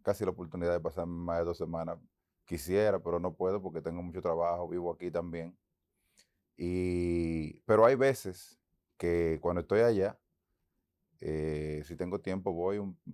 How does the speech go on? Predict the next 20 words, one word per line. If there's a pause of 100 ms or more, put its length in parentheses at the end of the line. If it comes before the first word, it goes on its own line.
me
paso
un
par
de
horas.
Dial
es
un
sitio
bien,
Dial
es
un
sitio
que
va
mucha
gente, (880)
eh,